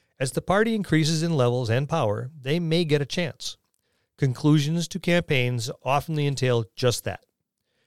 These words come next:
The heroes come up short has opened a small window of opportunity for the player characters to take advantage of, leading to an epic conclusion and the saving of all who would be oppressed or lost to the evil plans of the big bad.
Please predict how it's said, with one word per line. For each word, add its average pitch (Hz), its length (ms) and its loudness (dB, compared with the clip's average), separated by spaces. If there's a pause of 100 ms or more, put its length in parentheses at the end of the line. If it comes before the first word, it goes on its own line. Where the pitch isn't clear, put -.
(140)
The 107 100 -2
heroes 143 300 6
come 143 140 -2
up 147 120 -4
short 151 400 4 (560)
has 123 180 0
opened 151 260 0
a 131 60 -2
small 175 420 2
window 156 280 0
of 139 100 0
opportunity 123 560 -2
for 110 180 -6
the 101 80 -4
player 127 300 0
characters 104 480 -4
to - 80 -10
take - 240 -8
advantage 95 460 -8
of, 101 240 -12 (720)
leading 147 320 4
to 113 160 -2
an 113 120 -6 (140)
epic 185 240 0
conclusion 131 800 -2 (160)
and 117 160 -2
the 110 60 0
saving 131 400 2
of 107 100 -2
all 131 440 4
who 101 100 0
would 104 160 -2
be 101 100 -4
oppressed 123 460 -4
or 113 100 2
lost 95 380 -4
to 98 100 -8
the 107 180 -10
evil 113 180 -6
plans 98 460 -6
of 104 140 -14
the 110 80 -4
big 98 220 -8
bad. 87 240 -12